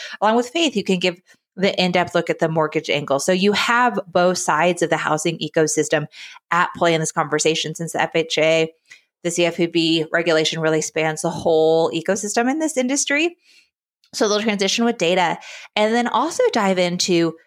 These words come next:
innovation. And I loved how they framed this word, because innovation really came down to, we use the word innovative a lot when it comes to technology. And while they will be talking about the tech elements that is really helping move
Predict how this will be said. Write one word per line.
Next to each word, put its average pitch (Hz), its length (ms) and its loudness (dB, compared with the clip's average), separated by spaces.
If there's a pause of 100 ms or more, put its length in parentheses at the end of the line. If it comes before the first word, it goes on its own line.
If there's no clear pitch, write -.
(320)
innovation. 190 840 0
And 175 160 -2
I 196 80 2
loved 208 400 -2
how 214 240 0
they 180 140 2
framed 165 360 -2
this 160 300 0
word, 151 380 0
because 190 300 -2
innovation 190 640 0
really 160 240 2
came 165 240 -4
down 156 300 -2
to, 160 360 2 (400)
we 202 140 2
use 254 240 0
the 262 80 2
word 233 240 2
innovative 170 440 2
a 165 60 0
lot 156 260 0
when 165 100 0
it 160 100 -6
comes - 260 -4
to 180 60 -6
technology. 170 800 0
And 175 180 -2
while 180 180 2
they 220 140 2
will 170 240 2
be 202 140 0
talking 175 400 -4
about 165 280 -2
the 170 60 -6
tech - 480 -8 (640)
elements 180 640 0
that 170 140 2
is 160 140 0
really 170 320 0
helping 165 460 -2
move 156 480 0